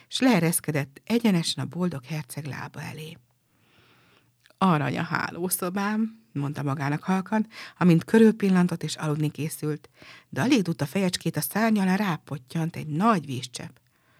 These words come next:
„Milyen különös”, kiáltott fel. „Egyetlen felhő sincs az égen,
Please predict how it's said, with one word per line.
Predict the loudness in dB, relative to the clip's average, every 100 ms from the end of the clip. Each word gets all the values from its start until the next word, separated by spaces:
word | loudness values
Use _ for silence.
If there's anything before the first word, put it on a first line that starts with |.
| _ _ _ _
„Milyen | 4 8 8
különös”, | 6 4 4 2
kiáltott | 0 0 0 0 -4
fel. | -2 -2 -2 -8 _ _ -2
„Egyetlen | 2 4 4
felhő | 4 0 0
sincs | 0 2 2
az | 0
égen, | 0 0 0 0